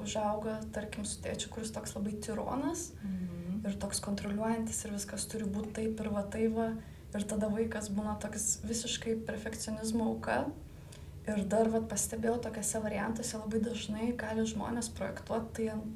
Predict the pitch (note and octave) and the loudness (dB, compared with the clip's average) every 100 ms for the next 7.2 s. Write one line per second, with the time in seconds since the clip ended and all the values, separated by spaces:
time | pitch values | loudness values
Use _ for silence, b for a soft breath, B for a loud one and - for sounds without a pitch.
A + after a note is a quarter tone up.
0 | F#3+ F#3 - C4 E4+ F#4 B B B G3+ | 0 2 2 2 2 0 B B B -4
1 | F#3 G3+ G#3 - - - - G#3+ G#3 - | 0 2 2 2 -4 0 2 2 2 2
2 | - - - C#4+ C#4 C#4 C#4 C#4+ C#4 B | 2 4 2 2 0 2 4 4 2 B
3 | B F#3+ F#3+ G3 G3 F#3 A3 A3 - - | B -2 2 6 6 6 8 8 4 -4
4 | - G3+ - A#3 A3 A3 A3 A3+ A3+ A3 | 0 2 2 2 2 -2 -2 4 6 6
5 | - - - - - A3 A3+ A#3 A3+ A3 | 0 -8 -14 -12 -4 2 2 2 0 -2
6 | G#3+ G#3+ A3+ A3 G#3+ A3 G#3+ A3 A3+ A3+ | -2 0 2 2 2 2 0 4 2 2
7 | - | -2